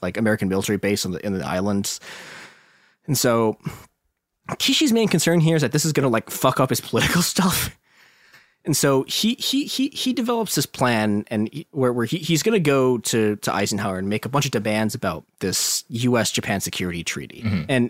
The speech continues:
Speaker 1: this thing, this is, like, one of the other things that's been causing protests, is that this treaty is, like, signed in nineteen fifty-one originally, and it's,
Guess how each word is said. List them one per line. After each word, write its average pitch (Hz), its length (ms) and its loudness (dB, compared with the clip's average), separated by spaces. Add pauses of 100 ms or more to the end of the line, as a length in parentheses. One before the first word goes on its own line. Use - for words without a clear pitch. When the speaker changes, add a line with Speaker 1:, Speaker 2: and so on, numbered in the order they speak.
(160)
Speaker 1:
this 185 320 2
thing, 180 400 2
this 185 160 2
is, 311 120 0
like, 165 120 0
one 120 80 4
of 113 80 2
the 101 80 0
other 98 140 2
things 120 180 0
that's 123 80 -6
been 117 100 -4
causing 123 280 0
protests, 131 640 0
is 139 80 -2
that 117 80 -2
this 135 160 0
treaty 170 800 0 (240)
is, 123 320 2
like, 104 500 0
signed 175 220 2
in 180 80 4
nineteen 135 180 2
fifty-one 110 360 2
originally, 98 500 0
and 95 160 -4
it's, - 400 0